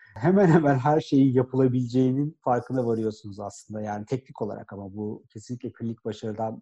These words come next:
bahsetmiyorum. Teknik olarak her şey yapılabilir, evet. Ama sonuçlarında ne oluyor? Bunu çok iyi değerlendirmek lazım.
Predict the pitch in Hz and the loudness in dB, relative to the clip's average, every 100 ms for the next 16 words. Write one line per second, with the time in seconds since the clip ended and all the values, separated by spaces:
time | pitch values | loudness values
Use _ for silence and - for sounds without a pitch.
0 | _ - 107 - 120 - 104 95 _ _ | _ -14 -14 -12 -14 -12 -14 -14 _ _
1 | - - _ - 113 - 156 123 120 - | -20 -20 _ -10 -10 -10 -8 -4 -4 -4
2 | - 165 151 147 131 - 120 110 107 110 | -4 -4 -2 -2 -4 -4 -6 -6 -6 -6
3 | 117 107 _ _ _ _ _ - 151 160 | -8 -8 _ _ _ _ _ -6 -2 0
4 | 143 135 - 143 185 180 123 98 95 107 | 0 -2 0 2 4 4 4 0 -4 -6
5 | 120 120 - 117 113 113 113 107 110 123 | -6 -8 -4 -2 2 2 2 -2 -4 -6
6 | 127 120 104 101 104 | -4 -6 -6 -6 -12